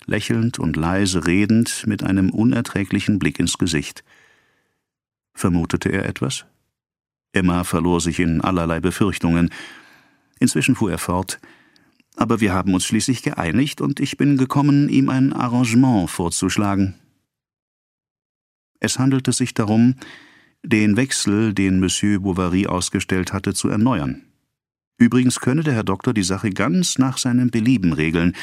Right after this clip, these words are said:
Er brauche sich gar nicht zu ängstigen, noch dazu jetzt, wo er gewiss mit Sorgen überhäuft sei. Das Beste wäre, wenn die Schuld jemand anders übernähme. Sie zum Beispiel, durch eine Generalvollmacht.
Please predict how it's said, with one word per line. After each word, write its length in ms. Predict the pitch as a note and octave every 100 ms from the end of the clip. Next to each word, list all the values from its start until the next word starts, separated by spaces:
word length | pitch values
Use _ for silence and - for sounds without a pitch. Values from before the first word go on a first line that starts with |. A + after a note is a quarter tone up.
| - - - -
Er 100 | E2+
brauche 280 | F#2 F2 E2
sich 180 | D2+
gar 180 | E2+ E2+
nicht 160 | F2 -
zu 100 | G#2+
ängstigen, 640 | A#2+ C#3 - G2 F2 E2 - -
noch 180 | - E2
dazu 260 | - C#2+ D2+
jetzt, 560 | E2+ F2+ - - - -
wo 160 | D2+
er 100 | C2+
gewiss 360 | C#2 D2+ F2 -
mit 200 | E2+ -
Sorgen 580 | - - F2 F2+ F2 D#2+
überhäuft 520 | E2 E2+ G#2 B2 -
sei. 240 | - - - _ _ _ _ _ _ _ _ _ _ _ _ _ -
Das 200 | A#2+ -
Beste 440 | D#3 F3+ - G2+
wäre, 360 | G2 F#2 D#3 F3+ - - -
wenn 140 | B2 A#2
die 100 | G#2+
Schuld 340 | A2+ G2 -
jemand 240 | F2+ D#2+
anders 320 | C#3 D#3 E2+ -
übernähme. 540 | F2 D#2 D2 C#2+ C#2+ _ _ _ _ _
Sie 220 | - F3+
zum 200 | F3+ B2+
Beispiel, 440 | - - - - - - - - - -
durch 240 | A2+ A2
eine 320 | A2+ A2+ A2
Generalvollmacht. 1120 | G#2 B2 A#2 D3 F#3 - C3+ A2+ G#2 - -